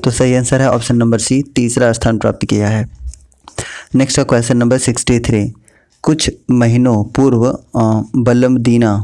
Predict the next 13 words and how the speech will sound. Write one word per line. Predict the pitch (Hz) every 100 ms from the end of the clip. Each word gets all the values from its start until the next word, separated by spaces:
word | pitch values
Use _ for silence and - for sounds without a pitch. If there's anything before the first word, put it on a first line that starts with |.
| 123
बलमदीना | 120 117 120 117 127 127
एक्का | 123 120 127 123
सुर्खियों | - 120 117 123 123
में | 117 120
रही, | 110 107 107
क्यों? | - 113 107 - - - -
तो | 131
सही | 131 127
answer | 131 135
है | 135
option | 120 120 120
number | 117 110
सी, | 113 - 135